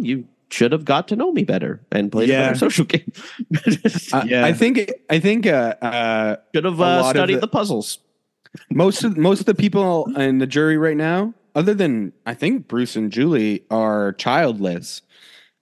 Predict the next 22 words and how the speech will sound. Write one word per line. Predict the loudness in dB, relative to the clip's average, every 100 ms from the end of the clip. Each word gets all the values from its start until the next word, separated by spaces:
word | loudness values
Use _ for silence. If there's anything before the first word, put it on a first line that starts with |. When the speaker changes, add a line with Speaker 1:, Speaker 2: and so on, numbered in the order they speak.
| _ _ -2
Speaker 3:
And, | 0 2 2 2
uh, | 2 2 2 0 -4 -12 -10 -2
you | 2 2
see | 2 0 2
in, | 0
like, | 0 -2 -2
All-Star | -2 0 0 -2
seasons, | 0 -2 0 -2 -2 -6 -10 -18 _ _ _ _ -2
uh, | 0 2 2 0
because | 0 0 0 -2 -4
a | 0
lot | 2
of | 2
the |
people | 2 0 2 0
are | 2
older | 2 2 0 -2 -4
and | -6
have | -2 -4 0
kids | 0 2
and | -2
stuff, | 0 0 -2 -4